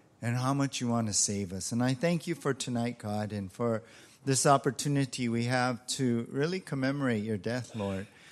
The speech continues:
and how you gave your life for us. And so as we get into your word in this section tonight,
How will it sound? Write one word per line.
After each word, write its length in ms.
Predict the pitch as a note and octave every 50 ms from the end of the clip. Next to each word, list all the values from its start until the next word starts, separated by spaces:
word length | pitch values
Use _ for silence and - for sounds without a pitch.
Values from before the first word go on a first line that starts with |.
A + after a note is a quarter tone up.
| - - - - -
and 160 | A#2+ A#2+ A#2+
how 320 | A#2+ A#2 A#2+ B2 B2+ B2+ B2
you 300 | A#2 A2+ A#2 C3 C#3+ C#3+
gave 320 | B2 C3+ C3+ C3+ C3 A#2
your 120 | A#2 A2 G#2
life 280 | G#2 G#2+ A2 A2 A2
for 240 | A2+ - - G#2 G2
us. 260 | G2 G2+ G2+ - -
And 160 | A2+ G#2 G2+
so 320 | - - - B2+ B2+ B2+ B2+
as 240 | B2+ C3 B2+ - C3
we 220 | C#3 C#3 C3+ C3
get 240 | B2 D3 D3 D3 D#3
into 260 | E3 D#3+ - - F3
your 140 | E3+ D#3+ C3
word 360 | A2+ A2+ A#2+ B2 B2+ B2+ A#2+
in 140 | B2 A#2+ A#2
this 160 | A2+ A2 A2
section 480 | - - A#2+ A2 - - - A#2 G#2+ G2+
tonight, 440 | - - A#2+ A2 G#2+ G#2+ G#2 G#2+